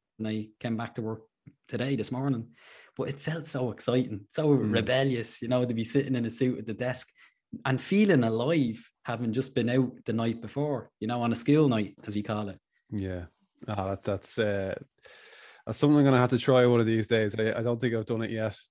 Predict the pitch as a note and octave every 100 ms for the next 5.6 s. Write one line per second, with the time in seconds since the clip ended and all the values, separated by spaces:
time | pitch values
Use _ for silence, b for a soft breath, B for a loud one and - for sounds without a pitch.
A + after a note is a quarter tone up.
0 | - G#2+ G#2 G2+ G2+ G2 G2 _ _ -
1 | B2 A2 G#2+ - G2+ - G#2 G2+ G2 A2+
2 | G#2 F#2 F#2 - F#2+ F#2+ - F#2+ G2 -
3 | G#2 F#2+ F#2 F#2 F2+ F2 G#2 F#2+ G#2+ F#2+
4 | G#2 G2+ F#2+ F#2 F#2 F#2 G2+ F#2 - G#2+
5 | G#2+ G2 G2 G2+ G#2+ -